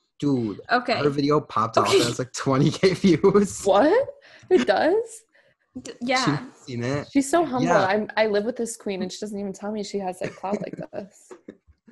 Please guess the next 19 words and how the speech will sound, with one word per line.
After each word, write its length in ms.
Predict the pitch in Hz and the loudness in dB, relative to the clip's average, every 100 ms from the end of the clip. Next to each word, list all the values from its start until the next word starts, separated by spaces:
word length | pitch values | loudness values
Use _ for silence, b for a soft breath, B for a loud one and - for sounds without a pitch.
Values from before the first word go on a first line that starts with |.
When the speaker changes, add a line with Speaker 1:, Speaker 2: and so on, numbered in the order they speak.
| _ _ | _ _
Speaker 2:
Shut 120 | - 131 | -6 -2
Speaker 1:
No, 60 | |
Speaker 2:
the 60 | 117 | -2
Speaker 1:
that 160 | 117 127 | -4 -4
Speaker 2:
fuck 80 | |
Speaker 1:
video 220 | 160 180 156 | -4 -2 -2
Speaker 2:
up. 40 | |
Speaker 1:
did 180 | 113 107 | -4 -8
pop 180 | 107 107 | -6 -4
off. 220 | 107 104 | -4 -2
Speaker 2:
No, 180 | 269 240 | 2 2
Speaker 1:
She's 80 | 233 | 2
Speaker 2:
this 200 | 247 254 | -2 -2
was, 180 | 320 339 | -4 -4
Speaker 1:
in 60 | |
Speaker 2:
like, 120 | 359 349 | -6 -8
Speaker 1:
the 80 | - | -14
video. 240 | - - - | -12 -12 -12
Speaker 2:
old. 120 | 247 | -14